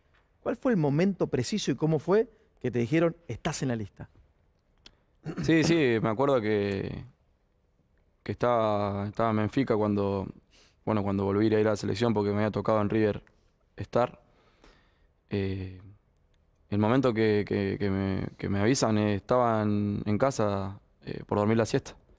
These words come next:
Speaker 1: Hmm.
Speaker 2: Fue un sábado, me acuerdo. Me mandan audio Mati Mana.
Speaker 1: ¿Un audio?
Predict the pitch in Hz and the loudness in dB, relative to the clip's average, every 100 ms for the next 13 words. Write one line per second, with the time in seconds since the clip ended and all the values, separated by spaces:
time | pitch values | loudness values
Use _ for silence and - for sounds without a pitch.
0 | - 131 92 - _ _ 175 - - 117 | -12 -10 -10 -14 _ _ -20 -20 -2 2
1 | 107 127 117 104 101 98 104 98 - _ | 2 4 2 2 0 0 -2 -4 -12 _
2 | 104 101 101 104 107 107 107 101 98 101 | -4 0 0 2 2 2 2 2 0 0
3 | 104 101 104 113 120 127 - _ - 160 | -2 0 0 0 0 -2 -6 _ -4 0
4 | 147 110 | 0 -2